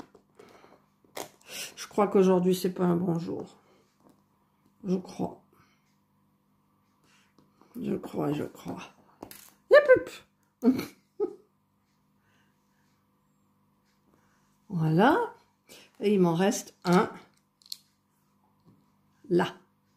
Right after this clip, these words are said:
Dans l'autre sens, évidemment. Voilà. Donc, j'ai un de surplus.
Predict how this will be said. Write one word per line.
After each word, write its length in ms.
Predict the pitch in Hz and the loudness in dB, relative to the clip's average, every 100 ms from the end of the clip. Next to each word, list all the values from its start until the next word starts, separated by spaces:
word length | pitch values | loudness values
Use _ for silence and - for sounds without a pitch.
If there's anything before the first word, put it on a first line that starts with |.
| _ _ - | _ _ -6
Dans 120 | 202 | -2
l'autre 140 | 180 | -2
sens, 320 | 185 180 - | -2 -6 -6
évidemment. 480 | 175 175 - - - _ _ - | -8 -6 -6 -8 -14 _ _ -4
Voilà. 640 | 202 214 214 185 165 - _ _ _ _ - _ - | 2 4 4 2 0 -6 _ _ _ _ -20 _ -2
Donc, 200 | 196 196 | 0 4
j'ai 280 | 190 190 | 4 4
un 220 | 226 262 262 | 4 6 6
de 160 | 226 | 4
surplus. 920 | 226 - 170 - - 151 - - - | 2 0 -4 -6 -6 -6 -6 -14 -20